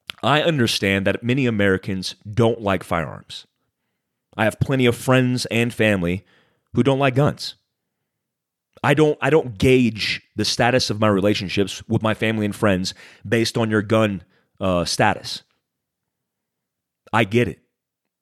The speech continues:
I actually understand the emotion that's tied to innocent children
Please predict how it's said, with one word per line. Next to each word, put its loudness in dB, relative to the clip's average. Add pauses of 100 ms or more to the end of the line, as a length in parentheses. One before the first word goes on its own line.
(320)
I 4
actually 2
understand 0
the 4
emotion 0
that's -4
tied 0
to 2 (400)
innocent 0
children 0